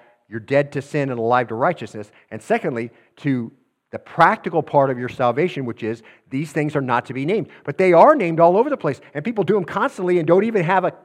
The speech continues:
there's no catch in their, in their conscience about it because they've done it for so long, see? So Paul's just pointing it out. "Be renewed in the spirit of your mind, and put on the new self,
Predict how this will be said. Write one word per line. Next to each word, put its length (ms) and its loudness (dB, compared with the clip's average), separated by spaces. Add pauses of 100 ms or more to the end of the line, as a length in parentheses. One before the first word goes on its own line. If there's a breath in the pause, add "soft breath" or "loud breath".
(300 soft breath)
there's 180 -4
no 100 6
catch 440 -6
in 100 0
their, 240 -2 (240 soft breath)
in 80 -10
their 120 -2
conscience 360 -8
about 240 0
it 60 -8
because 220 -6
they've 100 -10
done 160 -6
it 40 -10
for 80 -8
so 160 -2
long, 300 -4
see? 200 -20 (640)
So 60 -16
Paul's 180 2
just 140 -6
pointing 240 0
it 80 -2
out. 280 0 (1600)
"Be 100 0
renewed 320 0
in 80 4
the 60 -4
spirit 260 -2
of 80 -4
your 80 -4
mind, 240 -2 (180 loud breath)
and 160 -6
put 200 4
on 160 6
the 100 -2
new 180 0
self, 380 2